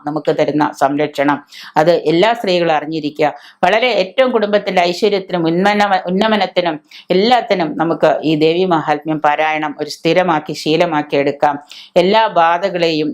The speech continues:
ദുഃഖങ്ങളെയും ആശ്വാസമേകുന്ന ദേവീ മഹാത്മ്യ പാരായണം. അതുകൊണ്ട് തന്നെ സ്ത്രീകൾക്ക് നിത്യവും അത് പാരായണം ചെയ്യാം എന്നുള്ളതാണ് അതിൻ്റെ വ്യത്യാസം. അതിന് ഒരു തടസ്സവുമില്ല. നിത്യവും പാരായണം ചെയ്യുക എന്ന് പറയുമ്പോൾ അവിടെ വീണ്ടും ഒരു ചോദ്യം വന്നു, ആർത്തവ സമയത്ത് ഏഴ് ദിവസം അല്ലെങ്കിൽ പതിനൊന്ന് ദിവസം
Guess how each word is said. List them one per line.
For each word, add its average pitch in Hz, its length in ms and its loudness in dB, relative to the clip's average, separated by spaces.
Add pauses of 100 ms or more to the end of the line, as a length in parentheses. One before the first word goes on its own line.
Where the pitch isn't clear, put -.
ദുഃഖങ്ങളെയും 170 720 0 (120)
ആശ്വാസമേകുന്ന 165 1000 0
ദേവീ 160 300 0
മഹാത്മ്യ 151 500 0
പാരായണം. 143 600 -2 (320)
അതുകൊണ്ട് 190 400 2
തന്നെ 160 300 0
സ്ത്രീകൾക്ക് 175 720 2 (340)
നിത്യവും 240 520 0 (100)
അത് 165 180 0
പാരായണം 160 680 0
ചെയ്യാം 160 360 0 (120)
എന്നുള്ളതാണ് 147 680 -2 (120)
അതിൻ്റെ 147 280 0
വ്യത്യാസം. 139 520 -2 (340)
അതിന് 202 340 2
ഒരു 208 240 4
തടസ്സവുമില്ല. 175 680 0 (120)
നിത്യവും 202 400 0
പാരായണം 202 420 0
ചെയ്യുക 202 380 0
എന്ന് 196 120 -8
പറയുമ്പോൾ 196 280 2
അവിടെ 196 120 0
വീണ്ടും 208 300 2
ഒരു 196 120 2
ചോദ്യം 185 360 2
വന്നു, 170 300 0
ആർത്തവ 165 300 0
സമയത്ത് 165 440 -4
ഏഴ് 165 160 2
ദിവസം 160 260 2
അല്ലെങ്കിൽ 160 260 -2
പതിനൊന്ന് 160 320 0
ദിവസം 151 260 0